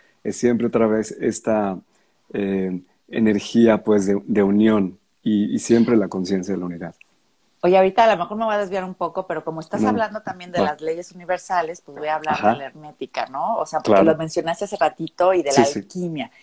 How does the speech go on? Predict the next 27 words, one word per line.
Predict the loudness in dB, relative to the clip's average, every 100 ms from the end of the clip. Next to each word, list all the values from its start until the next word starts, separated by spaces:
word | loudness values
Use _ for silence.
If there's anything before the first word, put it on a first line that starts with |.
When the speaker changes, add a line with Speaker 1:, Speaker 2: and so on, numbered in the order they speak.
| _ _
Speaker 2:
que | -2
yo | -2
creo | -2
que | -2
luego | 2 4 4
esas | 2 0 2
dos | 0
palabras | 2 2 2 0 -2 -6
son | -10
como | -8 -8
muy | -6 -6
atractivas, | -4 -6 -8 -10 -6 -6 -6
¿no? | -6 -4
Cuando | -4 -4
escuchas | -8 -6 0 2 2
Speaker 1:
Ujú. | 0 -6 -8 0
Speaker 2:
hermética | 2 2 2 -2 -2 2 2
y | 2 -2 -4
quien | -4 -4
ha |
estudiado | -6 -8 -14 _ -4 0 2 2 0
esto | -4 -4
de | -4
las | -4 -4
leyes | -6 -6
del | -8
universo, | -6 -4 -4 -6